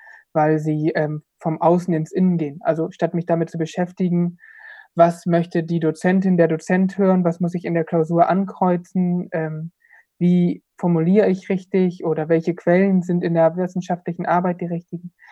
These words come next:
kann ich wirklich sehr intensiv darüber nachdenken, was ich für mich gelernt hab, was für mich wichtig war, was für mich spannend ist. Ähm,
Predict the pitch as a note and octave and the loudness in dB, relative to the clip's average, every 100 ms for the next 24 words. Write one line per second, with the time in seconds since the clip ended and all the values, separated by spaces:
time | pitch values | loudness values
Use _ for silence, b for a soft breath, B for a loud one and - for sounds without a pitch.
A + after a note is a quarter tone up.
0 | B B - D#3 - E3+ F#3 F3 F3 F3 | B B -6 -4 -2 0 0 0 0 0
1 | F3 E3+ E3 F#3+ G#3 G#3 - _ _ - | 0 0 2 2 0 -4 -20 _ _ -4
2 | F3 E3+ E3+ E3+ E3+ - E3+ E3+ F3 E3 | -2 0 -2 0 -2 -2 -4 -4 -6 -8
3 | E3 F3 - E3 F3 - _ - E3 E3 | -8 -14 -6 -4 -4 -6 _ -8 -2 2
4 | F3 F3 E3+ F3 E3 - E3+ E3 F3+ F3 | 0 0 -4 -4 -10 -6 -6 -4 -4 -4
5 | - E3+ D#3 E3 E3 E3 E3 - D#3+ E3 | -6 -6 -8 -8 -8 -8 -8 -10 -8 -8
6 | E3+ F3+ _ B B B B B - D#3+ | -8 -14 _ B B B B B 0 0
7 | D#3 - | 0 -8